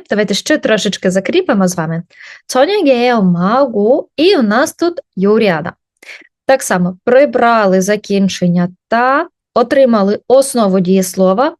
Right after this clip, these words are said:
Бачимо, що закінчується на голосну, значить, «лекоя». «Юріаль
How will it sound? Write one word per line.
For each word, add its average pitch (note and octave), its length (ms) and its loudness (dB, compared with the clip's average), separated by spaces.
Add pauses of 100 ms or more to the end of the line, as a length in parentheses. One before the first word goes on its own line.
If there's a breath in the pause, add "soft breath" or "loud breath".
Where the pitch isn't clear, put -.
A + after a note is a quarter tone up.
Бачимо, G#3+ 520 -2
що G#3 240 -2
закінчується G#3+ 720 0
на G#3+ 180 0
голосну, G3+ 640 -2
значить, A3+ 560 -2
«лекоя». F#3 800 -2 (2500)
«Юріаль E3+ 1300 -2